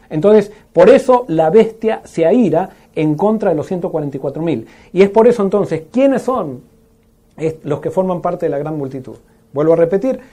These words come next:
los que forman parte de la gran multitud son aquellos que se convierten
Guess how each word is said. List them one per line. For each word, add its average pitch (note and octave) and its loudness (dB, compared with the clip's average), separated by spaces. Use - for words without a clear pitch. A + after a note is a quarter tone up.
los D3 -4
que E3 -6
forman A3+ -4
parte A3+ -2
de F3 -2
la D#3+ -4
gran F3 -4
multitud G#3 -6
son G3+ -4
aquellos G#3 -4
que D#3+ -10
se - -10
convierten A#3+ -4